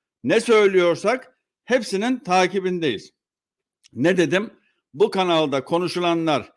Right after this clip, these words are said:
ne muhalefetin kanallarında konuşulabilir, ne iktidarın kanallarında konuşulabilir. Çünkü, e, hepsi kardeş. Hepinizin,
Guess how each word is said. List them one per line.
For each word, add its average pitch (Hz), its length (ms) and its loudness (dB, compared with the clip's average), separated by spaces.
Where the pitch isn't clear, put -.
ne 185 360 0
muhalefetin 165 680 -2
kanallarında 202 720 -6
konuşulabilir, 208 800 -2
ne 226 220 -2
iktidarın 180 480 -2
kanallarında 147 720 -2
konuşulabilir. 117 800 -8
Çünkü, 208 540 -2
e, 202 320 0
hepsi 233 760 0
kardeş. 165 560 -2
Hepinizin, 226 640 -4